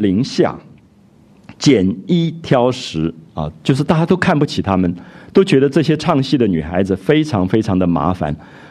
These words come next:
我们知道，大家看四个字，拣衣挑食，那我们就了解到，因为她在舞台上，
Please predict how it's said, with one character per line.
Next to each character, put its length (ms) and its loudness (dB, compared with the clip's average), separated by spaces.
我 100 4
们 80 2
知 120 0
道， 260 2
大 100 4
家 120 2
看 240 -2
四 220 -2
个 100 0
字， 260 -4
拣 420 2
衣 200 0
挑 300 0
食， 280 -8
那 220 4
我 100 2
们 80 2
就 140 4
了 180 2
解 140 -2
到， 160 -2
因 100 0
为 60 0
她 100 -2
在 140 0
舞 140 0
台 160 0
上， 280 -2